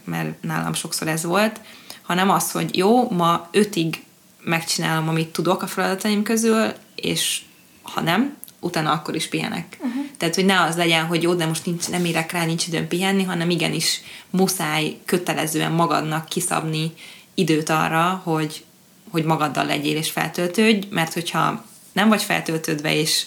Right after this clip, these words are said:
Speaker 1: stresszes vagy, és fáradt, akkor mindent sokkal lassabban fogsz csinálni, tehát ugyanaz vagy, mint hogyha három órát pihensz, és utána megint jobban tudod csinálni a dolgaidat. Viszont amiről én veled akarok beszélni, és,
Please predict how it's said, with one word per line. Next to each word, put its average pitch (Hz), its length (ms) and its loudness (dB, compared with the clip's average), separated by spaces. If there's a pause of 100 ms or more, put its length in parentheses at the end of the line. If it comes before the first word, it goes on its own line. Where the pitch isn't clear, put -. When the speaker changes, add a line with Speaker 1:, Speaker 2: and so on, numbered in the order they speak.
(260)
Speaker 1:
stresszes 208 480 0
vagy, 165 100 0
és 165 180 0
fáradt, 196 340 0
akkor 180 180 -2
mindent 180 300 4
sokkal 165 300 -4
lassabban 156 420 -2
fogsz - 220 -6
csinálni, 170 400 -2
tehát 165 240 -4
ugyanaz 160 340 -2
vagy, 165 160 -2
mint 160 160 -2
hogyha 160 460 -4 (460)
három 156 300 -2
órát 165 260 -4
pihensz, 175 360 -2
és 165 100 -4
utána 160 320 -2
megint 156 460 -4 (260)
jobban 156 380 -2
tudod 151 200 -6
csinálni 160 360 -4
a 160 40 0
dolgaidat. 208 480 0 (280)
Viszont 190 340 0
amiről 226 300 4
én 190 280 2
veled 196 200 4
akarok 170 320 0
beszélni, 170 600 0 (800)
és, 165 240 0